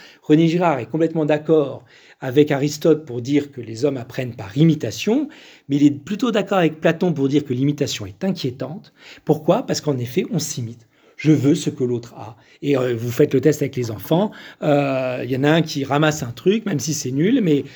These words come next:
ça devient, euh, l'objet d'une dispute. Et, et pour René Girard, il y a, voilà, la, le, le, le, le, c'est ça la vérité romanesque, c'est que les romans nous disent la vérité du désir.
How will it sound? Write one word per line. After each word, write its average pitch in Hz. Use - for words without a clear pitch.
ça 160
devient, 147
euh, 135
l'objet 139
d'une 165
dispute. 180
Et, 175
et -
pour 165
René 170
Girard, 165
il 160
y 156
a, 127
voilà, 135
la, 123
le, 180
le, 156
le, 151
le, 143
c'est 165
ça 208
la 160
vérité 170
romanesque, 147
c'est -
que 135
les 131
romans 147
nous 151
disent 147
la 117
vérité 131
du 117
désir. 98